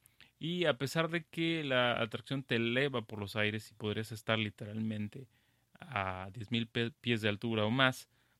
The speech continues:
em, y hacen, recomiendan que si eres, eh, alguien a quien le da miedo las alturas, no te subas. Los testimonios de la mayoría de las personas te dicen que es una atracción también tranquila,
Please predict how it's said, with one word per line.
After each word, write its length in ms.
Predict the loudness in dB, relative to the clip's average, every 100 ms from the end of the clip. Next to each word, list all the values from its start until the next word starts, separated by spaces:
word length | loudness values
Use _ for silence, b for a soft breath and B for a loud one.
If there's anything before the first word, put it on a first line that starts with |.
| _ -2
em, 640 | 0 2 0 -2 -4 -8 -16 _ _ _ 0
y 200 | 2 4
hacen, 340 | 4 2 -2
recomiendan 680 | -4 2 4 4 4 2 0
que 380 | -2 -4 -4 -8
si 320 | -10 -6 -4
eres, 300 | -2 -4 -6 -6
eh, 160 | -2
alguien 500 | -2 0 0 -2 -4
a 60 | -8
quien 160 | -4
le 80 | -2
da 120 | 0
miedo 280 | 2 2 2
las 160 | -2 -6
alturas, 500 | -6 -4 -2 -4 -10 b b b
no 160 | -4 -4
te 100 | -4
subas. 380 | -4 -2 -4 -8 b b _
Los 220 | -4 -2
testimonios 520 | -2 -2 -2 0 -2 0
de 80 |
la 100 | 2
mayoría 380 | 4 4 4 2
de 100 | 2
las 140 | -2 -4
personas 540 | -4 0 0 0 -2
te 100 | -2
dicen 280 | 0 0 -4
que 100 | -4
es 100 | -2
una 140 | -2
atracción 360 | -2 -6 -4 -2
también 280 | 0 0 0
tranquila, 520 | -4 -2 -2 -2